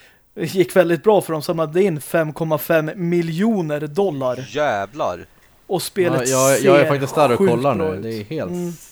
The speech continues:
Speaker 2: Men,
Speaker 3: Sanslöst.
Speaker 2: eh, d-, nyfiken fråga så här, när skulle,
Speaker 1: Mm.
Speaker 2: när var det planerat att det skulle komma första gången?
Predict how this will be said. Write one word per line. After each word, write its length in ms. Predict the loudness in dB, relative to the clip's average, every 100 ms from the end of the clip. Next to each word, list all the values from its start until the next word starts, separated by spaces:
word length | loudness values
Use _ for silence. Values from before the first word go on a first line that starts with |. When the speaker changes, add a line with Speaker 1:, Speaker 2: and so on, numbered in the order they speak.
| -20 -20 -20 -20 -20 -20 -20 -12 -6
Speaker 2:
Men, 240 | 2 2 2
Speaker 3:
Sanslöst. 580 | -2 0 0 -2 -6
Speaker 2:
eh, 60 | -12
d-, 60 | -14 -6
nyfiken 520 | -4 -2 -2 -2 -2
fråga 320 | 0 2 0
så 120 | 0
här, 80 | -2
när 200 | 0 -4
skulle, 420 | -4 -6 -4 -2
Speaker 1:
Mm. 160 | -2 -2 -6
Speaker 2:
när 300 | 0 2 2
var 240 | 2 2
det 140 | 0 -4
planerat 640 | -4 -4 -2 0 0 0
att 80 | -4
det 60 |
skulle 220 | -10 -12
komma 340 | -6 -4 -2 -4
första 520 | -6 -8 -6 -4 -4
gången? 260 | -6 -8